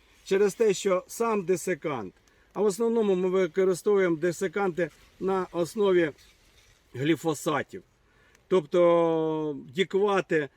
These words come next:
вони гірше досушують кукурудзу. А от вже,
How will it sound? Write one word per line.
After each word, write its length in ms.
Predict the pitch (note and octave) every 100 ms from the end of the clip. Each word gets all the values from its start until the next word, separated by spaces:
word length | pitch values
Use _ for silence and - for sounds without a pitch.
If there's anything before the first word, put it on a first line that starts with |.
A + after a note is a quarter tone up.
| _ F#3+
вони 280 | G3 G3+
гірше 680 | E3+ C3 F#3 G#3+ F#3 - D#3+
досушують 600 | C#3+ D3+ E3+ - D3+ C3
кукурудзу. 580 | D3 C3 D3 C3+ G2 F#2 _ _ _ _
А 140 | D#3+
от 240 | F#3 F#3 -
вже, 440 | E3 F3 G3+ F3+